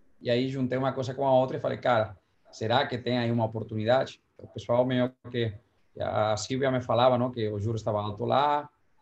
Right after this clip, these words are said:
que tinha muita ineficiência no sistema bancário, então acabei me mudando, não? E, ah,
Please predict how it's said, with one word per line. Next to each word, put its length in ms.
que 80
tinha 160
muita 180
ineficiência 500
no 80
sistema 320
bancário, 680
então 160
acabei 220
me 100
mudando, 440
não? 160
E, 160
ah, 340